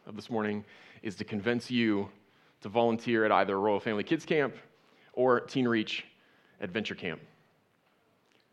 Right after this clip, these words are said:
And I think that when I say those words, I think that there are one of five categories that you might find yourself in this morning. Number one is what I'm calling those who have bought in to camp.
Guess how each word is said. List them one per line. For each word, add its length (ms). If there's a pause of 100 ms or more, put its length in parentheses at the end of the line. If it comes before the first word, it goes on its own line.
And 100
I 120
think 260
that 100
when 120
I 80
say 260
those 240
words, 540 (500)
I 60
think 180
that 100
there 140
are 100
one 180
of 80
five 300
categories 720 (360)
that 80
you 80
might 160
find 240
yourself 320
in 80
this 160
morning. 220 (1400)
Number 160
one 400 (160)
is 120
what 100
I'm 100
calling 540 (380)
those 200
who 100
have 120
bought 300
in 260 (560)
to 80
camp. 300